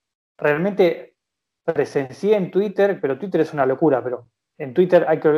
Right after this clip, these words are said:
no hay que olvidarse de que las personas que escriben Twitter tienen, existen en la realidad, digamos, no, no existen en el vacío. Eh, haciéndole tipo policía de la, de la moral a otro, una persona haciendo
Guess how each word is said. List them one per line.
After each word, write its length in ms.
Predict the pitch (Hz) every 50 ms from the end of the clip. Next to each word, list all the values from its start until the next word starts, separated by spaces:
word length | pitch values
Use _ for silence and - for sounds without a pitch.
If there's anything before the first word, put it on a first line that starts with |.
| 156 165 160
no 100 | 151 165
hay 100 | 185 175
que 80 | 185 175
olvidarse 360 | 165 156 170 180 170 175 170
de 80 | 147
que 180 | 131 147 131 - -
las 140 | 151 123 -
personas 320 | - 135 135 175 196 165
que 80 | 147 143
escriben 320 | - - - 170 160 147
Twitter 240 | 170 196 180 202 151
tienen, 420 | - 156 151 143 139 131 127 - _ _ _ _ _ _ _
existen 360 | _ - - 185 175 - 160
en 60 | 151
la 60 | 143 131
realidad, 360 | 131 127 123 156 165 139 123
digamos, 280 | 123 120 117 120 131
no, 80 | 131 120
no 100 | - 135
existen 320 | 120 - 190 170 - 127
en 80 | 123 123
el 100 | 123 123
vacío. 400 | 123 120 - 139 127 127 127 - _ _ _ _ _ _ _ _ _ _ _ _ _ -
Eh, 600 | 143 127 127 123 123 120 120 120 120 117 - _ _ _ _ _ _ _ _ _ -
haciéndole 520 | 160 147 - - 202 208 202 185 175 170 160
tipo 360 | 170 190 185 185 180 160 160
policía 460 | - 151 151 151 139 - - 202 190
de 80 | 180 170
la, 100 | 165 156
de 240 | 156 151 147 147 143
la 80 | 147
moral 340 | 139 147 151 165 175 185 190 -
a 80 | 160 156 170
otro, 460 | 196 190 190 190 180 202 220 233 - _ _ _ _ _ _ -
una 180 | 175 175 175
persona 400 | 165 170 160 - 151 139 127 131 135
haciendo 360 | - - 190 190 180 160